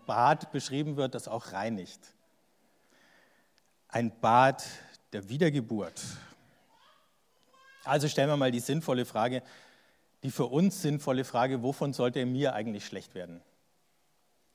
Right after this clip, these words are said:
Wovon sollte mir schlecht werden? Vielleicht wird mir ja noch gar nicht schlecht davon.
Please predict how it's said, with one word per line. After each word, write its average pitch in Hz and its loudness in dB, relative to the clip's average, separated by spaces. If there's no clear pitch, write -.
Wovon 156 4
sollte 165 10
mir 131 2
schlecht 110 -4
werden? 104 -6
Vielleicht 151 2
wird 190 4
mir 190 2
ja 143 6
noch 127 2
gar 104 0
nicht 110 -4
schlecht - -8
davon. 90 -12